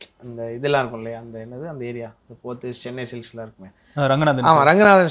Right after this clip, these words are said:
Speaker 1: ஸ்ட்ரீட்ல பெரிய, அ, ஷோரூம்ல வந்து அந்த மடிச்சு கொடுக்குறது, அந்த வேலை அங்கேயே தங்கி இருந்து பண்ணுவாங்கல்ல. அப்படி ஒரு படம்லாம்
Speaker 2: அதான்,
Speaker 1: கூட வந்தது.
Speaker 2: அங்காடி தெரு
Speaker 1: ஆ,
Speaker 2: படம்
Speaker 1: அந்த,
Speaker 2: வந்துச்சு.
Speaker 1: அது, அந்த பையனா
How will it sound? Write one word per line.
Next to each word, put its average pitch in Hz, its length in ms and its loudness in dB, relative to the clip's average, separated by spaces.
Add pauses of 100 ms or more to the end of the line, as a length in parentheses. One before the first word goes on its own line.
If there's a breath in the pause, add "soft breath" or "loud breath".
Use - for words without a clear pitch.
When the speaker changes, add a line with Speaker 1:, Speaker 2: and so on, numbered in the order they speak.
Speaker 1:
ஸ்ட்ரீட்ல 214 460 2
பெரிய, 196 300 2 (640)
அ, 143 440 -2
ஷோரூம்ல 160 420 2
வந்து 139 360 -4
அந்த 123 480 -6 (540)
மடிச்சு 147 640 -2
கொடுக்குறது, 143 320 -4
அந்த 139 260 -6
வேலை 143 300 2
அங்கேயே 156 260 -2
தங்கி 165 240 2
இருந்து 165 200 2
பண்ணுவாங்கல்ல. 123 480 -4 (720 loud breath)
அப்படி 139 220 -2
ஒரு 139 100 0
படம்லாம் 147 140 6
Speaker 2:
அதான், 180 200 8
Speaker 1:
கூட 165 100 8
வந்தது. 185 180 4
Speaker 2:
அங்காடி 208 160 4
தெரு 131 240 -2
Speaker 1:
ஆ, 190 180 8
Speaker 2:
படம் 170 160 4
Speaker 1:
அந்த, 208 160 4
Speaker 2:
வந்துச்சு. 208 400 4
Speaker 1:
அது, 190 180 2
அந்த 190 260 -2
பையனா 196 440 4